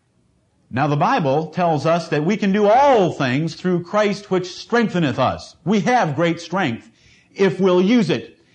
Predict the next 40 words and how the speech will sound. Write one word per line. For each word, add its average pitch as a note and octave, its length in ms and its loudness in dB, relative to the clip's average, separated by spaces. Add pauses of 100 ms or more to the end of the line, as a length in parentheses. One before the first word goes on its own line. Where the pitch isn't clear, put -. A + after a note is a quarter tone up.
(120)
If E3+ 200 -2
we F#3+ 100 0
truly B3 380 -2
fear A#3+ 240 -2
the G3+ 100 0
Lord G3 320 2
and D3+ 120 -2
want F#3 160 0
to D#3 80 -8
take F3+ 240 -2
advantage C#3+ 600 -4
and D#3+ 140 -2
avail A3 380 2
ourselves B2 580 0
of C#3 100 -4
what E3+ 200 -2
God F#3 180 2
has C#3 140 -4
given F3 240 0
us, D3 220 -4 (640)
we A3+ 180 2
can A#3+ 140 2
handle A#3+ 460 0
adversity. D3+ 640 -2 (440)
But D#3+ 140 0
the E3 120 0
devil F#3+ 320 2
knows, A#2+ 580 0 (240)
the C3+ 100 -2
devil D#3 320 0
knows C3 400 0
that C3 120 -2
in D3 80 0
the C#3+ 60 0
flesh E3 400 -4
we D#3 160 0
are C#3 120 0
weak. F3 400 -4 (580)
And C#3 180 -2
if C#3+ 200 -4